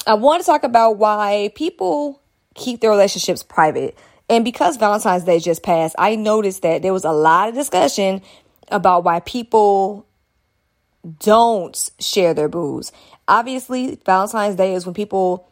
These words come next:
do a hard launch or a soft launch of their booze.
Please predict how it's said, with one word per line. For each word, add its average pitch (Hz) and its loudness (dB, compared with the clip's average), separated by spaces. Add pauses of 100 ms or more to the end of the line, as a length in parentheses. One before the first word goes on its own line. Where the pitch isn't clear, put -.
(480)
do 185 2
a 156 4
hard 269 0
launch 247 0
or 202 0
a 170 -2
soft 214 0
launch 190 -2 (340)
of 190 2
their 190 4
booze. 170 -4